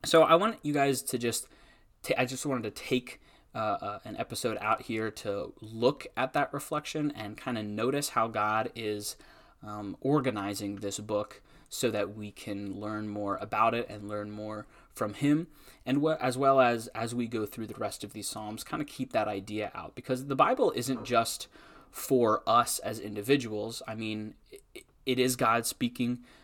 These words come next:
uh, to us. It is God speaking for our benefit, but at the same time, w-, we aren't scholars, you know, sitting in our tower, whiling away, taking notes. We need to actually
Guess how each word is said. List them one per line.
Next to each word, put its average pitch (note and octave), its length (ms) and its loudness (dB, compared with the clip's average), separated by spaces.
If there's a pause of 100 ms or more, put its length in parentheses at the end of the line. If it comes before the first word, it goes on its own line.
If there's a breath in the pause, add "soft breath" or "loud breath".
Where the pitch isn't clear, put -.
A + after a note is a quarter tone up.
(140)
uh, A2 200 -2
to C3+ 280 2
us. C3 180 2
It A#2+ 80 0
is A2+ 140 -6
God A2+ 240 -4
speaking A2+ 580 -4 (320 soft breath)
for B2+ 340 4
our G#2 140 6
benefit, C3 560 2 (320 loud breath)
but D#3 80 4
at D3+ 100 2
the D3+ 60 -2
same F3+ 300 0
time, C3+ 540 0 (100)
w-, B2 360 -6
we B2+ 440 0
aren't C3 400 6
scholars, A2 800 4
you A2 100 -6
know, G2+ 100 -4
sitting G#2+ 360 -2
in G#2 80 -2
our G2+ 120 0
tower, G#2 640 2 (140)
whiling G#2+ 420 2
away, G2+ 380 0
taking G2+ 380 -8
notes. G#2 420 -2 (320 loud breath)
We A#2 100 0
need D3 220 2
to - 140 -2
actually G#2 520 -4